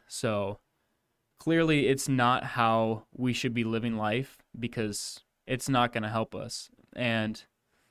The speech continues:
when you think about afterlife and, and when you go there, if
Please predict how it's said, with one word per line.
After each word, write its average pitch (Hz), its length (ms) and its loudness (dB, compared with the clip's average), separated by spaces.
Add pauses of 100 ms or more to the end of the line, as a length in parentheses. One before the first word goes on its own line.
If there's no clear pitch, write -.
(680)
when 135 220 2
you 139 120 2
think 170 280 0
about 131 480 2 (140)
afterlife 127 920 0 (300)
and, 104 560 -4 (1500)
and 123 220 0
when 151 240 2
you 139 140 2
go 117 300 2
there, 156 360 2 (540)
if - 360 -2